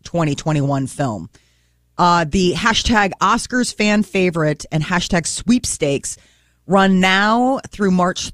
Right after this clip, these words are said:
third. Any film counts, even those not Oscar nominated, and you can even vote for your favorite movie up to twenty times, so you can completely game it. Um, and so three people who cast their votes will win an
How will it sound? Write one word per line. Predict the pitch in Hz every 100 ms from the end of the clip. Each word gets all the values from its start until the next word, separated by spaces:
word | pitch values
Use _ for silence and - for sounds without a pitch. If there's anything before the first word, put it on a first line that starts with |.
| -
third. | 165 107 76 - _ _ _ _
Any | 196 220
film | 294 254 269
counts, | 285 247 220 262 - -
even | 214 214 233
those | 214 220 - _ -
not | 170 175 190 190
Oscar | 175 180 - 185
nominated, | 160 156 151 147 147 147 -
and | 160
you | 156
can | 156
even | 143 165 175
vote | 160 151
for | -
your | 147
favorite | 143 143 143 151
movie | 143 139 139 139 -
up | 135
to | -
twenty | - 143 135 131
times, | - 120 73 52 -
so | 131
you | 127
can | - 127
completely | 135 127 - 127 - 127
game | 131 120 101
it. | 65 - - _ _ _ _ -
Um, | 135 127 123 123 120 -
and | 143
so | - 139
three | - 170
people | - 147 151
who | 135
cast | 143 160 143 -
their | 143
votes | 131 143 139
will | 156 143
win | 147
an | 147